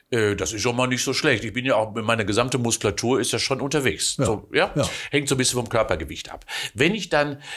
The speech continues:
Speaker 1: äh, walke, also mit Nordic Walking Stöcken unterwegs werde, werden es wahrscheinlich fünfzig Kilokalorien mehr sein.
Speaker 2: Und sie richtig einsetze auf
Speaker 1: Und,
Speaker 2: die
Speaker 1: und,
Speaker 2: Stöcke.
Speaker 1: und sie richtig einsetzen.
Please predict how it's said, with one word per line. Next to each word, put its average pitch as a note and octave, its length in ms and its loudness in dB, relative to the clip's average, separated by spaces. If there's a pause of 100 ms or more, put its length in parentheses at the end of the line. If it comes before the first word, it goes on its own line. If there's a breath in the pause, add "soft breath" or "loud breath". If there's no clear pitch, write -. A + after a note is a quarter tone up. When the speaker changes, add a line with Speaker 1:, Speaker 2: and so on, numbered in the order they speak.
(140 loud breath)
Speaker 1:
äh, A#2+ 260 4
walke, A2+ 480 0
also F#2+ 160 0
mit F#2+ 120 0
Nordic G2+ 280 2
Walking A2+ 320 -2
Stöcken A#2 360 -2
unterwegs G2+ 460 0
werde, G2+ 220 0
werden C3+ 180 2
es - 140 -2 (120)
wahrscheinlich G2+ 460 0
fünfzig C3 400 -2
Kilokalorien F2+ 720 0
mehr C3 180 -8
sein. A#2+ 140 0
Speaker 2:
Und G#2 80 -2
sie A#2+ 160 -4
richtig A2+ 380 -2
einsetze G#2 440 -2
auf - 60 -6
Speaker 1:
Und, C3 160 0
Speaker 2:
die - 20 -2
Speaker 1:
und, E3+ 80 2
Speaker 2:
Stöcke. - 240 0
Speaker 1:
und E3+ 180 2
sie D#3+ 120 2
richtig A2 420 -2
einsetzen. - 480 -6